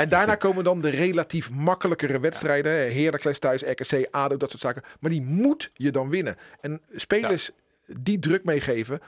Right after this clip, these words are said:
Speaker 1: als spelers daarmee kunnen omgaan. Mijn stokpaardje, speel je niet bij Sparta. Daar spelen spelers, eh, die niet zo goed zijn. En die spelers die niet zo goed zijn, die dingen moeten doen, gaan niet goed.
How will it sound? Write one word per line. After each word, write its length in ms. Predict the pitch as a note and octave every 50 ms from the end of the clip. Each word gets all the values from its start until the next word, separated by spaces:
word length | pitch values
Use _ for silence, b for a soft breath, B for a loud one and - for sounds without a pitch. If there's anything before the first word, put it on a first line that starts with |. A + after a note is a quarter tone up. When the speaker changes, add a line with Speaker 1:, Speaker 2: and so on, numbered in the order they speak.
| B B _
Speaker 1:
als 120 | - C3+
spelers 280 | - - F3 D#3+ C#3+ A#2
daarmee 280 | D#3 D3+ D3+ D3 C#3
kunnen 220 | C3+ - C#3 C3+ B2+
omgaan. 340 | D#3 D3 C3 B2 B2+ C3+ -
Mijn 200 | - D#3+ G3 G3+
stokpaardje, 460 | - A3 G#3 - E3+ B2+ B2+ - D3+ -
speel 200 | - - - C4+
je 60 | C4+
niet 80 | C4+ C4
bij 80 | A#3 -
Sparta. 340 | - G#3 G#3 - C3+ - B B B B
Daar 120 | - C#3+
spelen 260 | C#3 - F#3 F3 C#3+
spelers, 440 | C3+ - - E3 F3+ F3 F3 D#3+ -
eh, 120 | - F3+ F#3 C#3+ C#3
die 100 | D3 D3
niet 140 | D3+ D#3+
zo 80 | C#3+ D3
goed 180 | A#2+ E3+ E3 -
zijn. 280 | C#3 G#2 A2+ C3 D#3+ B B B B B
En 140 | - C#3+
die 240 | D3 D3 C#3 C3+ C#3+
spelers 300 | B2+ - F#3 F3+ E3 D3
die 100 | - D3+
niet 100 | D3+ E3
zo 80 | - -
goed 160 | - E3+ D#3+
zijn, 160 | - C#3+ C3
die 100 | C3+ C3+
dingen 220 | B2+ D3 C#3+ B2+ C3+
moeten 280 | D3+ F3+ G3+ - D#3
doen, 220 | D3+ F3+ G#3+ B3+ b b b
gaan 180 | b _ - G3
niet 80 | G3 F3+
goed. 220 | - F3+ D#3+ -